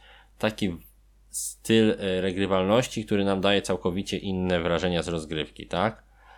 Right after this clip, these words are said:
To nie jest ten, ten rodzaj gry. Na przykład w Trua ta regrywalność mi się zawsze trochę bardziej podobała, bo jednak te karty tam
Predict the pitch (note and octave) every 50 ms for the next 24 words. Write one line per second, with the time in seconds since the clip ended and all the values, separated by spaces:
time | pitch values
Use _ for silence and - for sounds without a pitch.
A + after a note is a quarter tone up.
0 | - _ _ - F#2 F#2+ G#2 A2+ A#2 A#2 A2 - - G2+ G2+ G2+ G2+ F2+ - -
1 | - G2 F#2+ F#2+ F2+ F#2 F2 F#2 F2+ F2 E2+ E2 D#2+ D2+ - - - _ _ _
2 | _ _ _ _ _ _ _ _ _ _ - _ _ - - - - E2+ E2 -
3 | - - - - - - - - F#2 F#2 F#2+ G2 G#2+ G#2+ A2 G#2+ - - - -
4 | - - _ _ _ - - F#2 F#2+ G2 F2+ G2 F#2 G2 G2 G2 F#2+ F#2 G2+ E2+
5 | F#2 F2 F2+ F2 - - E2 F2 F2 F2+ F2+ D#2+ E2 D#2+ D#2 D2+ D#2+ D2+ - D#2
6 | D#2 D#2+ D2+ E2 E2 E2+ G2 A2 B2 C3 C3 A2+ F#2 F#2+ F#2+ F#2+ G2 G2 F#2+ F#2+
7 | F#2+ - F#2+ F#2 - - - - - - F2+ F2+ E2+ E2+ - - - - - E2+
8 | E2+ E2+ E2+ E2+ E2 E2